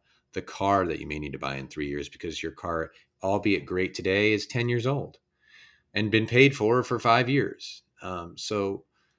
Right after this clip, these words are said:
think about, uh, in addition to refinancing to get more cash flow, think about maybe in the last six months, twelve months,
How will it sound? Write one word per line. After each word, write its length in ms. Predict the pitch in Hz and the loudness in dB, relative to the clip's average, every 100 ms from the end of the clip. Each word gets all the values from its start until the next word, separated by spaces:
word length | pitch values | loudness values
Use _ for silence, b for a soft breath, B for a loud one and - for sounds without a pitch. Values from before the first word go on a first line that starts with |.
| _ _ _ - | _ _ _ -10
think 300 | - 127 139 | 0 2 2
about, 520 | 135 101 98 101 - _ - | 2 4 2 -2 -10 _ -8
uh, 260 | 101 92 - | -4 -4 -4
in 120 | 110 | -2
addition 360 | 98 107 - 113 | 0 0 0 -4
to 200 | - 92 | -4 -2
refinancing 680 | 92 98 104 101 95 98 90 | -2 -2 -2 -2 -4 -6 -6
to 40 | |
get 140 | 85 | -6
more 140 | 78 82 | -6 -10
cash 360 | - 101 135 | -6 -4 -4
flow, 200 | - 90 | -4 -4
think 200 | 85 123 | -4 -6
about 360 | 147 135 104 90 b b b _ | -4 -4 -4 -6 b b b _
maybe 460 | 101 104 120 156 151 | 0 2 2 2 2
in 80 | 113 | 2
the 120 | 95 | 0
last 600 | 90 90 90 - - - | 0 -2 -2 -6 -8 -4
six 240 | 107 - | -4 -6
months, 320 | 101 87 - - | -8 -8 -10 -10
twelve 300 | 98 95 98 | -4 -4 -4
months, 240 | 87 - | -10 -10